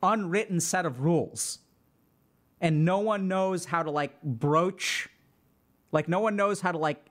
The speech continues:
enter the unexplored territory of, like, talking about feelings. We'll kinda get on, you know, help each other out with here and there and, and things like that. But, like, this is, like, you just have a conversation about it.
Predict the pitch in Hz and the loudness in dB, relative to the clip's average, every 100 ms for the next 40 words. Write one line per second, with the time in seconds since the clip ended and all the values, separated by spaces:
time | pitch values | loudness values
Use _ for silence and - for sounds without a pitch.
0 | - 165 175 180 170 156 - 156 151 - | -4 -2 -2 -2 -2 -2 0 -2 -2 -6
1 | 147 139 - 143 131 127 113 101 104 104 | -4 -4 -4 -4 -4 -2 -2 -2 -2 -4
2 | - 117 - 120 104 - 123 110 - - | -4 -4 -2 -2 -2 -2 -2 -4 -8 -8
3 | 190 196 214 180 185 180 175 - 135 - | -4 -4 -4 -2 -2 -4 -6 -8 -10 -4
4 | 160 143 143 156 160 160 147 139 135 147 | -2 -2 -2 -4 -4 -4 -4 -2 -2 -4
5 | 123 - - - _ _ - 139 135 139 | -6 -12 -16 -16 _ _ -10 -4 0 0
6 | 127 123 120 117 113 110 117 113 117 113 | 2 0 0 0 -2 -4 -4 -4 -2 -4
7 | 110 120 160 - 139 156 151 147 139 147 | -2 -2 -2 -4 -4 -4 -4 -4 -4 -6
8 | 143 151 135 139 135 120 156 165 98 - | -4 -4 -4 -4 -4 -4 -6 -6 -10 -10
9 | - | -12